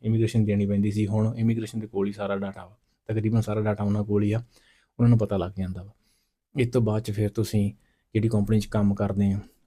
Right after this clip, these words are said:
ਉਹਦੇ ਜਿਹੜੇ ਡਾਕੂਮੈਂਟ ਆ ਉਹ ਲੱਗਣੇ ਆ, ਫਿਰ ਪੀ ਸੀ ਸੀ ਵਗੈਰਾ, <clears throat> ਤੁਹਾਡਾ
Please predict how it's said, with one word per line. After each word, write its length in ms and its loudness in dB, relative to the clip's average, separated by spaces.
ਉਹਦੇ 400 2
ਜਿਹੜੇ 160 0
ਡਾਕੂਮੈਂਟ 540 0
ਆ 160 -8
ਉਹ 120 4
ਲੱਗਣੇ 420 4
ਆ, 100 -6
ਫਿਰ 140 -6
ਪੀ 180 0
ਸੀ 180 -2
ਸੀ 160 -4
ਵਗੈਰਾ, 560 -2
<clears throat> 140 4
ਤੁਹਾਡਾ 200 0